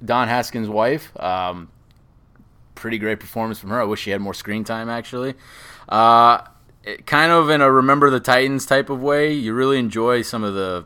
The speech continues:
players' performances and, like, the interactions, and obviously there's the racial element that gets involved in there, and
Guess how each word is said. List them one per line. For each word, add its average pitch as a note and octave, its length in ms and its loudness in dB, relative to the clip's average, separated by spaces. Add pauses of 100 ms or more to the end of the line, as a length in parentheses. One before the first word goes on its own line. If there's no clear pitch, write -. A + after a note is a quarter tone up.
(140)
players' G#2+ 520 -4 (140)
performances A2 840 -4
and, G2+ 200 -6
like, F#2 160 -6
the F2+ 80 -10
interactions, G2+ 600 -2
and G#2 120 -6
obviously G#2 380 -4
there's G2 340 -8 (460)
the G#2 100 -6
racial G2+ 400 -2
element G2 340 -2
that G2 100 -6
gets F#2+ 240 -6
involved G2 500 -4
in F#2+ 140 -8
there, F#2+ 380 -6
and G2+ 340 -8